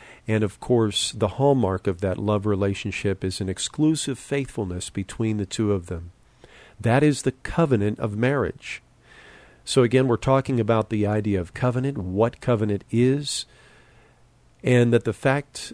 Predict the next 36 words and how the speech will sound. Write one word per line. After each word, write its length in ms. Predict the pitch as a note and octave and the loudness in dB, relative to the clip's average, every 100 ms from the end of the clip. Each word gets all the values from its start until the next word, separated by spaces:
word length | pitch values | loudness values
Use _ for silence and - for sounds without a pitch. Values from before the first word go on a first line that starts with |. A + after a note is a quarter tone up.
| - | -2
is 400 | C3 C3 A#2+ - | 0 2 0 -4
in 180 | C3+ A#2+ | -2 -2
the 60 | |
book 260 | G2 C3+ - | 0 -2 -2
of 120 | - | -6
Hebrews, 1000 | - E3+ C3+ A2+ A2+ B2+ C#3+ C#3+ - - _ - _ | -4 -4 0 2 2 2 -2 -6 -10 -10 _ -20 _
it 140 | A2 - | -4 4
talks 300 | C#3+ C3+ D3+ | 4 6 4
a 60 | |
lot 220 | C#3 E3 | 4 2
about 280 | G3 G2+ - | 2 -2 -2
covenants, 460 | - G2 F2+ E2+ - | -2 -2 -4 -8 -4
the 180 | G#2+ A#2 | 2 4
old 240 | C3+ B2+ | 4 2
covenant 420 | C3 A#2+ B2+ C3+ | 0 0 0 -2
and 160 | C3+ C3 | -2 0
the 60 | C#3+ | 0
new 140 | F3 | -2
covenant. 440 | - G#2 F#2+ F#2 | -2 -2 -2 -4
Now 80 | - | -2
let 140 | F3+ A#3+ | -2 -2
me 140 | B3 | -2
ask 200 | D#3+ - | -4 -2
you 80 | A2+ | -2
this 140 | G#2 | -2
question. 480 | - G2 - - F2+ - _ _ _ _ _ _ _ - - - - - - - | -2 -2 -2 -12 -16 -18 _ _ _ _ _ _ _ -20 -20 -20 -20 -20 -20 0
Why 280 | A#2+ G#3+ C4 | 4 4 2
should 400 | - E3+ A#2 - - A#2 | 0 0 0 -6 -12 -2
God 300 | B2+ B2+ C3 | 2 4 4
make 240 | A2 G#2 | 0 0
a 60 | C3+ | -2
covenant? 480 | - A3 D#3+ D#2 - _ _ _ _ _ _ _ | 0 0 0 -4 -10 _ _ _ _ _ _ _
I 60 | B2+ | 2
mean, 140 | C#3 | 6
after 440 | C3+ B2 - A2+ B2+ | 6 4 2 2 4
all, 340 | F#3 B2 D#3 | 4 2 -2